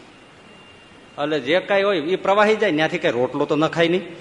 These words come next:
લિક્વિડ જ્યુસ એવું નાખાય, એ નાખે ને ગયણી આમ ઊંચી રાખે, ઓલું સીધું પેટમાં ઉતરી જાય. લ્યો, હવે છે એક ગુટકાનો હવાજ લીધો, હવે મરવાને વાંકે આવું કરે. પણ તોય તમે જુઓ, ઓલા જુદિયા છે ને, એક બાજુ આ બધું જોઈને હેપતાઈ ગયા,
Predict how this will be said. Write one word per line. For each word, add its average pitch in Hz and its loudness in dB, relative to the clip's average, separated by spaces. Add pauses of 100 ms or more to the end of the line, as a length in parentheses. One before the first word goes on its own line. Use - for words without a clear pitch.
(1700)
લિક્વિડ 185 2
જ્યુસ 190 2
એવું 196 4
નાખાય, 220 2
એ 165 0
નાખે 202 2
ને 156 0
ગયણી 196 0
આમ 185 0
ઊંચી 196 -2
રાખે, 208 2
ઓલું 175 0
સીધું 165 -2
પેટમાં 156 -2
ઉતરી 143 -4
જાય. 107 -6
લ્યો, 113 -2
હવે 120 0
છે 139 -2
એક 185 -2
ગુટકાનો 175 0
હવાજ 156 0
લીધો, 156 -2 (340)
હવે 139 2
મરવાને 160 0
વાંકે 151 -2
આવું 135 -2
કરે. 120 -4 (280)
પણ 202 4
તોય 220 2
તમે 196 0
જુઓ, 147 2
ઓલા 202 2
જુદિયા 160 0
છે 220 -2
ને, 190 -2
એક 190 0
બાજુ 214 2
આ 214 6
બધું 214 -2
જોઈને 208 0
હેપતાઈ 202 0
ગયા, 175 0